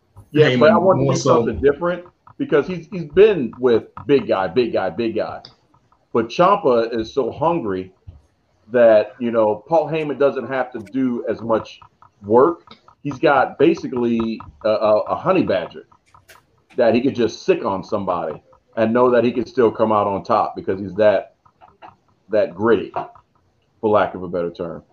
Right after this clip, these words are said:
Speaker 2: Kinda like he was, kinda like he was with C M Punk.
Speaker 1: Yep. So now for the N X T women's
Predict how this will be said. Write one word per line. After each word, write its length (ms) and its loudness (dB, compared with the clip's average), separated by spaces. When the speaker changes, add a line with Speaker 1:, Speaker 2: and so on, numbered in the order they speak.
Speaker 2:
Kinda 160 2
like 160 2
he 80 4
was, 260 6
kinda 180 0
like 140 0
he 100 2
was 300 4
with 140 -2
C 160 0
M 160 -2
Punk. 320 -2
Speaker 1:
Yep. 340 2
So 240 4
now 680 4
for 200 4
the 120 0
N 100 2
X 160 -6
T 200 -2
women's 640 -2